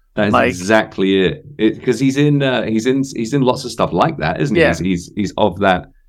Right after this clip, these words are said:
Speaker 1: vein. And I think part of that is maybe what's a little bit jarring for me in terms of the casting is, you're right, I think he's acting in a different movie.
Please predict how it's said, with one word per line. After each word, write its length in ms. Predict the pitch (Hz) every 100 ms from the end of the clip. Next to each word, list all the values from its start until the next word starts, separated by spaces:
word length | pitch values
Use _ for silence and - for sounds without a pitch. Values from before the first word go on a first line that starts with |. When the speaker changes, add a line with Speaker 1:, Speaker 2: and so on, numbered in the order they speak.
| _ -
Speaker 1:
vein. 360 | 104 107 85
And 120 | 76
I 80 | 104
think 360 | 101 180 196 -
part 220 | 139 127
of 60 | 95
that 120 | 85
is 80 | 90
maybe 340 | 101 117 104
what's 220 | 85 85
a 60 | 87
little 160 | 85 85
bit 100 | 78
jarring 400 | 87 87 87 82
for 120 | 80
me 120 | 78
in 100 | 78
terms 280 | 80 82 76
of 60 |
the 60 | 78
casting 400 | - 92 92 78
is, 120 | 73
you're 100 | 78
right, 240 | 82 90 -
I 40 |
think 140 | 80
he's 140 | 80 80
acting 300 | 76 73 78
in 80 | 76
a 40 |
different 280 | 76 78 78
movie. 240 | 82 76